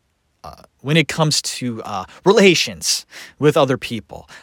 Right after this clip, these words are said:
uh, that's not a marriage to me. That's a relationship, okay? An open relationship. And if you get married, I, I just don't understand that. Don't get married. Because being married means you're with the other person,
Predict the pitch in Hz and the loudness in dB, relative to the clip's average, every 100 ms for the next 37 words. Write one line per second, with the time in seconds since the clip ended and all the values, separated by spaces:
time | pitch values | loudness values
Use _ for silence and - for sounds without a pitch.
0 | - 131 135 175 202 247 226 180 135 85 | -6 -2 2 2 4 2 2 2 2 -2
1 | - - - _ _ - 113 - _ - | -8 -10 -12 _ _ -10 -10 -14 _ 2
2 | 160 - 247 254 214 - 208 - 196 _ | 2 2 4 6 6 4 -2 -2 -4 _
3 | _ _ _ _ - 143 147 _ _ _ | _ _ _ _ -2 0 0 _ _ _
4 | _ _ _ - - _ - 170 160 165 | _ _ _ -20 -20 _ -6 0 2 2
5 | 170 147 139 135 - 113 - - - _ | 2 0 2 2 0 -4 -8 -10 -16 _
6 | _ _ _ - 160 165 170 262 156 139 | _ _ _ -2 0 2 2 0 0 2
7 | 147 165 185 - _ _ _ - 143 131 | 2 2 -2 -8 _ _ _ -6 -6 -4
8 | 185 165 165 - 156 147 135 - 127 117 | -6 -4 -2 -2 0 0 -2 -4 -4 -6
9 | 95 - - _ - - 180 170 196 185 | -8 -14 -18 _ -20 0 0 2 -2 0
10 | 185 160 117 - _ _ _ _ _ _ | 0 0 -6 -20 _ _ _ _ _ _
11 | - - 170 - - 190 196 147 160 151 | -6 2 2 2 0 2 2 2 2 2
12 | 131 113 117 113 113 120 - - - - | 0 -4 -8 -6 -6 -6 -8 -10 -20 -6
13 | 147 143 165 - - - 135 147 139 - | -2 2 2 0 -16 -6 -2 0 0 -2
14 | 143 135 - 101 | -2 -2 -4 -8